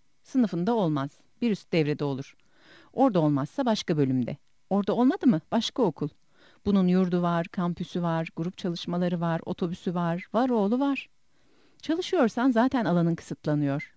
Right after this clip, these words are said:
İş yerinden biriyle beraber olmak işkence ötesi. Ayrılık sonrası mutlaka birinden biri o işten ayrılmak zorunda.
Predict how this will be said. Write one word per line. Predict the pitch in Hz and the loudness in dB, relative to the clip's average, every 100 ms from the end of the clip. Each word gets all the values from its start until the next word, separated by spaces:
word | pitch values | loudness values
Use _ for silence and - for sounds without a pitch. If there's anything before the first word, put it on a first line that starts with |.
| - | -6
İş | 247 - | -4 -2
yerinden | 180 170 160 160 | -2 0 0 0
biriyle | 175 170 160 | 0 0 0
beraber | 165 165 165 | 0 0 0
olmak | 160 147 208 - | -2 -2 -4 -6
işkence | - 202 185 151 | -6 -4 -2 -2
ötesi. | 139 - 170 - - _ _ _ - - - - | -4 -6 -12 -16 -20 _ _ _ -20 -20 -20 -16
Ayrılık | - 269 339 349 - | 0 4 4 0 -2
sonrası | 220 196 - | -2 -2 0
mutlaka | 233 - 214 208 196 | -2 0 -4 -2 -2
birinden | 214 196 170 165 | -2 -2 0 0
biri | 165 160 202 | -2 -4 -2
o | 254 | -2
işten | 190 - 233 | -2 0 2
ayrılmak | 214 170 160 139 - | 2 2 0 0 -4
zorunda. | 139 131 131 135 | -6 -4 -6 -8